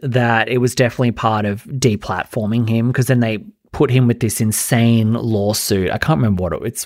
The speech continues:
hundreds and hundreds of millions of dollars to, like, bankrupt him, uh, and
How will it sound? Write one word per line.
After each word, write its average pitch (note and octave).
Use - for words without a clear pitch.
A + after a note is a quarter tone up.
hundreds C#3+
and A#2+
hundreds A2
of G#2+
millions G2+
of F#2
dollars F2
to, -
like, F#2
bankrupt F#2
him, D2+
uh, A#2
and B2